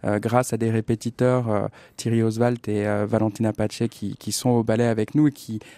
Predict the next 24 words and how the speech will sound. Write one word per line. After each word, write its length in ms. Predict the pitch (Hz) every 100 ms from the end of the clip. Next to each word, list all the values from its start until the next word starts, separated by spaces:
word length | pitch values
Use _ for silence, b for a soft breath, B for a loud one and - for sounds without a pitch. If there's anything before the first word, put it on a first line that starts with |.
| B
avaient 320 | 113 110 151
dansé 320 | 143 120 -
cette 180 | 113 107
pièce, 420 | - 120 120 - -
euh, 200 | 101 101
il 80 | 101
y 60 |
a 60 | 113
dix 260 | 110 113
ans, 240 | 123 123 110
euh, 60 | 107 B B B
avec, 360 | - 104 117 -
euh, 60 | 107
Lucinda 500 | 107 - 110 110 107
au 60 |
ballet. 380 | 104 110 123 165 _ B B B
Et, 220 | 107 104
euh, 240 | 104 104 104
et 120 | -
donc 240 | 113 117 117
du 120 | 117
coup, 200 | - 175
finalement, 760 | - 120 117 117 123 147 156
euh, 120 | 113